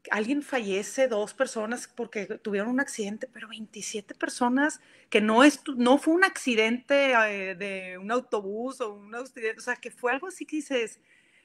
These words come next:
que no tenemos el control de ello, ha de ser muy estresante. ¿Cómo lo están viviendo y qué es lo que, cómo, cómo está apoyando la sociedad para apoyar a todos los demás? O sea, ¿cómo nos, cómo se están apoyando entre ustedes?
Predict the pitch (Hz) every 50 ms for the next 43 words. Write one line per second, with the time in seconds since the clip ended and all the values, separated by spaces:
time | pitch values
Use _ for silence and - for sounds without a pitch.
0 | _ - - 226 220 220 - 302 339 359 381 349 - 392 302 - - 214 214 202
1 | 226 202 202 208 220 254 262 269 254 226 220 214 196 247 277 302 - - - _
2 | _ - 202 - 285 294 - 311 330 349 359 359 339 - - 269 226 208 - -
3 | 269 277 269 247 220 - - 254 262 294 311 294 - - 277 262 262 277 277 240
4 | 269 262 262 262 262 262 254 285 277 269 262 220 - - 233 226 240 254 262 262
5 | - 262 254 240 233 - - - - - - - _ - 262 247 254 294 294 269
6 | - - - 269 302 285 - - 285 294 285 285 254 254 247 247 247 262 262 254
7 | 247 220 190 - - 214 - - - 214 208 190 180 180 185 185 220 262 - _
8 | _ _ _ _ _ _ _ _ _ _ - - 220 208 208 196 - 208 202 202
9 | 208 208 208 220 233 233 240 240 - - _ _ - 196 202 196 _ - 254 233
10 | 269 311 311 277 247 202 196 190 185 190 175 175 185 196 180 208 202 - 254 269
11 | 311 302 339 302 - - - 285 311 302 330 320 - 285 277 311 - 277 254 226
12 | 226 240 240 277 262 254 - 214 185 - - - 196 - - 139 - - - -